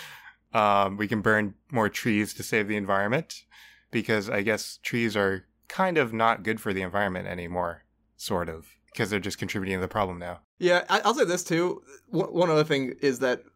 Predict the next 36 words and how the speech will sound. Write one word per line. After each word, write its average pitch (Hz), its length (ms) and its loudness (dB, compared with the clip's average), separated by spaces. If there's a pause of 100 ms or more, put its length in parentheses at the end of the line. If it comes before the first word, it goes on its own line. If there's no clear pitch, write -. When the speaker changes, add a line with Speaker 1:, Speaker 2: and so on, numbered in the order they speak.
(160)
Speaker 2:
you 139 120 4
know, 123 120 -2
if 123 180 -4
we 143 80 0
have 127 420 0 (100)
all 135 120 4
these 135 140 2
animals 123 340 -2
competing 127 420 -2
for 120 260 -4 (180)
being 120 240 -2
in 113 80 -6
the 117 80 -6
sunlight, 131 560 -2
they're 175 100 4
just 254 80 2
gonna 170 140 0
climb 143 240 -2
the 120 60 0
trees. 123 280 -2
Trees 254 260 2
are 151 60 2
not 123 340 0
gonna 117 200 -2
be, 110 400 -2 (100)
uh, 95 240 -4
well - 260 -2
off. 117 280 -6 (200)
Speaker 1:
Yeah, 92 500 -2 (200)
probably, 90 460 -6 (240)
'cause 104 140 -2
they 110 100 2
can't 101 240 -6
move 95 320 -6
and 87 100 -8
shake - 280 -4